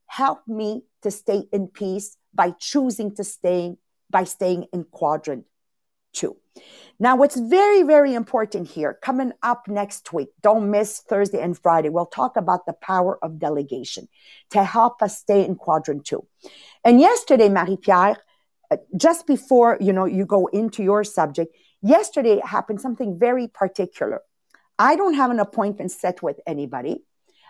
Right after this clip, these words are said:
I, I strive and I work hard to stay in quadrant two. So I have planned that at five, I have this conference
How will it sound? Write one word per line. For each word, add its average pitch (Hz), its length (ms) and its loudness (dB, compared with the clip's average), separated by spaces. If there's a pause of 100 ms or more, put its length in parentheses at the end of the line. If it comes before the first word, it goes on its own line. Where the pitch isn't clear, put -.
(160)
I, 240 340 2
I 262 140 4
strive 214 560 2
and 196 100 0
I 175 60 0
work 175 300 2
hard 190 480 2
to 175 80 -12
stay - 160 -8
in 170 100 -6
quadrant 143 480 -8
two. 208 320 2
So - 260 -2
I 196 140 2
have 202 280 -4
planned 180 480 -2
that 156 200 -2 (140)
at 160 120 -14 (140)
five, 185 320 4 (460)
I 165 100 0
have 165 220 0
this 160 180 -2
conference 202 640 0